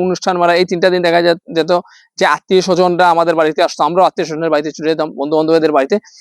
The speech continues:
ছুটে যেতাম। আমরা প্রত্যেকে মনে করতাম যে ঈদটা তিন দিন পরে ঈদটা শেষ হয়ে যেত। এখন দেখা যাচ্ছে যে সপ্তাহব্যাপী ঈদের অনুষ্ঠান,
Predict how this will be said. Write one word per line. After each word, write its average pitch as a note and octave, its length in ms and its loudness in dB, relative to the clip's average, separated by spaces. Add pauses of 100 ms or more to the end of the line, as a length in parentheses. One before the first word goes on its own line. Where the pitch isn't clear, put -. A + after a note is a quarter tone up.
(480)
ছুটে F3+ 160 2
যেতাম। D#3 200 2 (260)
আমরা D#3+ 180 0
প্রত্যেকে G#3 300 0
মনে G3 160 4
করতাম F3+ 240 2
যে E3+ 140 -4
ঈদটা G#3 280 0 (460)
তিন A3 120 2
দিন A3+ 120 4
পরে F#3+ 180 2
ঈদটা E3 200 -2
শেষ D3 200 -6
হয়ে C3+ 160 -12
যেত। A2 100 -12 (100)
এখন G3+ 260 4
দেখা A#3 200 4
যাচ্ছে A3+ 240 2
যে G#3 140 2 (460)
সপ্তাহব্যাপী F#3+ 640 0
ঈদের G3 220 4
অনুষ্ঠান, F3+ 360 -2